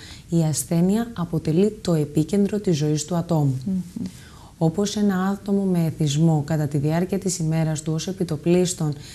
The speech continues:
Speaker 1: θα σκέφτεται με ποιον τρόπο και σε ποιο χώρο θα έχει πρόσβαση στις ουσίες τις οποίες είναι εθισμένο, έτσι και το άτομο με διατροφική διαταραχή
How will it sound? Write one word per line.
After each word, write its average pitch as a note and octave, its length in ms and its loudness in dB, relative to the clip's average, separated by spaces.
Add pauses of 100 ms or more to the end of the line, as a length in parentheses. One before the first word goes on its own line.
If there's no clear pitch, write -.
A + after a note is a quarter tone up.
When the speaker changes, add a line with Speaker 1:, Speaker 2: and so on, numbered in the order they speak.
(120)
Speaker 1:
θα - 180 -2
σκέφτεται E3+ 640 0
με D#3+ 120 4
ποιον F#3+ 360 0
τρόπο F#3 360 0
και D#3+ 120 -6
σε D3 160 -4
ποιο F#3+ 280 -4
χώρο F#3 720 0
θα D3+ 60 -4
έχει E3 240 -4
πρόσβαση D#3+ 920 0 (340)
στις - 300 0
ουσίες E3 420 2
τις D3 180 -2
οποίες E3+ 380 -2
είναι E3+ 280 0
εθισμένο, C#3 680 0 (420)
έτσι E3+ 260 0
και G3+ 120 -2
το E3 140 -2
άτομο F3+ 340 0
με F#3 160 2
διατροφική D3+ 640 -2
διαταραχή E3 760 0